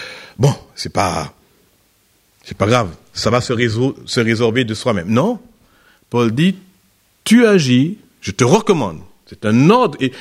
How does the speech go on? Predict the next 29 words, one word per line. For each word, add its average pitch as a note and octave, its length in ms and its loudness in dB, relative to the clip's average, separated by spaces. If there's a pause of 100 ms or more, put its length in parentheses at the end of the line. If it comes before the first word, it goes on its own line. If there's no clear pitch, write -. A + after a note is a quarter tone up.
et, C3 100 -6
et, D3+ 120 -2
et D3 300 -6
il C3+ 80 -4
semble G3+ 240 0
que E3 80 0
le, D3+ 160 2
le, C3+ 160 0
le C#3+ 120 2
sens, G#3+ 280 0
c'est C#3+ 240 -2 (200)
l'ordre F3+ 360 2
que E3+ 80 2
donne F3+ 320 2
un C3 160 2
supérieur F3+ 640 0
à C3 40 0
un C3 60 -2
subalterne. D3 640 -2 (260)
C'est - 140 -14
comme C#3 140 -4
ça G3 160 2
que F3+ 120 -2
le, C#3+ 140 2
le B2+ 200 2
mot F3+ 140 4
doit C#3+ 140 -2
être B2 140 -8
compris. E3 380 -4